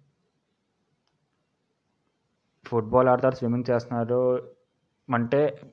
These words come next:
ఆ పర్సన్ ఇంక, ఇంకా ఏంటేం చేయగలడు మీరు almost ఊహించుకోగలరు. So తను ఏంటంటే తన్ను తాను కండిషన్లోకి తెచ్చుకున్నాడు. మనం మన ప్రీవియస్ పాడ్‌కాస్ట్‌లో మాట్లాడుకున్నాం,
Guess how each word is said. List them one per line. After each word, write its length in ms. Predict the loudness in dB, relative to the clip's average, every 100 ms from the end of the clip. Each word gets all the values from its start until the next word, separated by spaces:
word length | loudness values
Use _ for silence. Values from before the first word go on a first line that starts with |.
| 2
ఆ 80 | 4
పర్సన్ 360 | 6 4 4 0
ఇంక, 220 | 0 -2
ఇంకా 400 | -2 -2 4 6
ఏంటేం 380 | 6 2 0 0
చేయగలడు 320 | 0 0 -2
మీరు 240 | -2 0 2
almost 440 | 0 -2 -6 -6
ఊహించుకోగలరు. 640 | -8 -8 -8 -8 -10 -12 -16 _ _ _ _ -14
So 200 | -6 0
తను 220 | 2 2
ఏంటంటే 420 | 0 -2 0 -2
తన్ను 420 | -2 -4 -6 -6
తాను 460 | -4 -4 -6 -4 -6 -6 -12 _ _ _ _ _ _ _ _ _ _ _ -20 -4
కండిషన్లోకి 680 | 0 4 6 6 4 2 2
తెచ్చుకున్నాడు. 540 | 0 -2 -4 -8 -8 -14 -18 _ _ _ _ _ _ _ _ _ _ _ _ -2
మనం 260 | 0 2
మన 120 | 2 2
ప్రీవియస్ 480 | 2 2 2 2
పాడ్‌కాస్ట్‌లో 420 | 0 0 0 -2 0
మాట్లాడుకున్నాం, 600 | 2 2 0 -2 -4